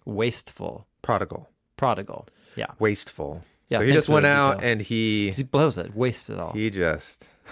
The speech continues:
Speaker 2: yeah,
Speaker 1: <laughs>
Speaker 2: went on a bender.
Speaker 1: Mm-hmm.
Speaker 2: Now, when he'd spent everything wastefully, a severe famine occurred in that country, and he began to be impoverished.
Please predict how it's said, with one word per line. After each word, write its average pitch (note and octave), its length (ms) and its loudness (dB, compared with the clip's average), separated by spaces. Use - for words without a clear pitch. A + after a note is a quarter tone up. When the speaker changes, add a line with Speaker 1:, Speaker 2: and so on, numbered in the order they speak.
Speaker 2:
yeah, - 260 -8
Speaker 1:
<laughs> - 540 -6
Speaker 2:
went G#2 180 0
on G#2+ 100 2
a F#2+ 60 -2
bender. E2+ 500 -2
Speaker 1:
Mm-hmm. G#2 300 -6
Speaker 2:
Now, C3+ 320 4
when B2 140 2
he'd A#3+ 140 4
spent - 420 2
everything G#2 720 0
wastefully, E2 760 -8
a A#2 80 -2
severe E3+ 360 4
famine D#3 640 4
occurred G2+ 720 2
in F2 140 -6
that D2+ 180 -4
country, F2 540 -6
and G#2+ 100 -4
he F#2 60 -2
began E2+ 440 -2
to - 140 -10
be D2+ 400 -6
impoverished. - 880 -14